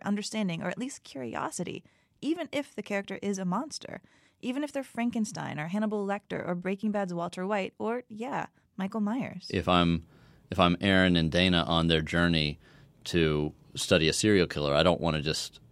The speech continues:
Speaker 2: find the monster. I wanna find what triggered the monster, what created the monster, where he comes from, and, and was that a,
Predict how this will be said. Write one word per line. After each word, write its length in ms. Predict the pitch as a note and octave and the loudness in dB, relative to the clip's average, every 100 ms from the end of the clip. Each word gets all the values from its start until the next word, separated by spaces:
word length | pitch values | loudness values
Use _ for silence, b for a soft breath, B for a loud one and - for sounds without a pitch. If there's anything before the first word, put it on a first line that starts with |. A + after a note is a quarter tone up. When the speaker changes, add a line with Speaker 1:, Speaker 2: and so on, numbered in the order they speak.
| - | -14
Speaker 2:
find 360 | - F#2+ F#2+ | 4 6 6
the 60 | D#2 | 2
monster. 440 | C#2+ C#2 - D2+ | 0 -2 -2 0
I 100 | C#2+ | 2
wanna 180 | E2 D#2+ | 4 2
find 360 | - E2 D#2+ D2+ | 2 2 2 0
what 260 | D2+ - | -2 -4
triggered 340 | - A#2 F#2 D2+ | 0 2 4 0
the 80 | C#2 | 0
monster, 360 | C2+ - D2+ | -2 -4 -4
what 320 | D2 D2 - - | -2 -2 -4 -10
created 480 | - F2 F#2 E2 | 0 4 4 4
the 60 | C#2+ | -2
monster, 560 | D2 C#2+ - D2 C#2+ - B B B B - | -2 -4 -6 -6 -6 -8 B B B B -4
where 260 | F#2 F2+ | 4 4
he 140 | E2 F2 | 4 0
comes 320 | - E2+ E2 | 4 2 4
from, 320 | F2 D#2+ D#2 | 2 2 2
and, 260 | D2 D2+ - | 0 -2 -2
and 140 | D#2+ | 0
was 140 | D2+ D#2 | 0 0
that 180 | D#2 | 2
a, 360 | D#2 D2+ C#2+ | 2 2 0